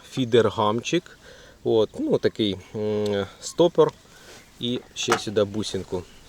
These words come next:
поставив. От, ось так, бачите. Так, отводик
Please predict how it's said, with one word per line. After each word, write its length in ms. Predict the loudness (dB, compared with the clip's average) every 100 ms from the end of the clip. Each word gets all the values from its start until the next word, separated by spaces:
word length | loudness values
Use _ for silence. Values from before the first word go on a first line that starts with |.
| -10
поставив. 480 | -10 -4 0 0 -2 -12 -20 -18 -18 -18 -18 -18 -18 -20 -20 -16
От, 200 | -10 -10 -10
ось 160 | -14 -8
так, 220 | -8 -6
бачите. 300 | -8 -6 -10 -10 -20 -20 -20 -18 -18 -20 -16 -14 -6
Так, 340 | 0 0 0 -18 -20 -10
отводик 760 | -6 -4 6 6 6 2 -2